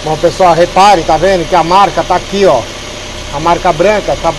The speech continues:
tá aqui, ó, nessa parte da polia e a referência tá aqui, tá bom? Lembrando que eu falei pra vocês que a gente estaria com o carro, o carro frio, tá? Então não é a, o, a condição ideal.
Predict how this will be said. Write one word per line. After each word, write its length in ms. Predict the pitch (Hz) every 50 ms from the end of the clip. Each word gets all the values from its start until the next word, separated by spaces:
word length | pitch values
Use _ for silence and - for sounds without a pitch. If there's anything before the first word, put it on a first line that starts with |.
| - - - -
tá 100 | 175 170
aqui, 220 | - - 185 190
ó, 160 | 185 180 170
nessa 280 | 160 165 156 - 180 160
parte 280 | - - 156 147 - -
da 100 | 165 160
polia 420 | - 180 180 175 190 214 214 214 208
e 60 | 208
a 80 | 202
referência 580 | 185 180 202 180 - 202 185 190 196 185 - 208
tá 100 | - 208
aqui, 260 | 196 - - 165 147 139
tá 100 | - 123
bom? 180 | 123 147 160 165 156 - - - - - - - - - - - - - - - 135
Lembrando 520 | 156 180 185 175 190 202 214 226 214 202 -
que 80 | 220
eu 220 | 214 208 220 220 208
falei 260 | 214 208 196 190 190
pra 160 | - 202 196
vocês 440 | 185 196 - - 180 185 196 185 -
que 100 | - 202
a 40 | 196
gente 120 | 196 -
estaria 320 | - 202 190 180 180 196 190
com 100 | - 196
o 60 | 190
carro, 320 | - 233 226 180 180 180 208 202 - - - - - - - - - - - - - - - - - - - - - - - - - -
o 60 | 156
carro 260 | 156 190 185 190 196
frio, 400 | - - - 196 214 208 185 139 107 92 - - - -
tá? 200 | 143 151 170 160 - - - - - - - - - - - - - -
Então 400 | 143 143 131 - 170 175 180 190
não 180 | 190 190 190 190
é 80 | 190 196
a, 100 | 202 202
o, 640 | 196 - 208 180 180 170 175 175 160 156 165 160
a 40 | - -
condição 380 | 180 175 165 - 190 185 185
ideal. 320 | 185 175 190 165 151 135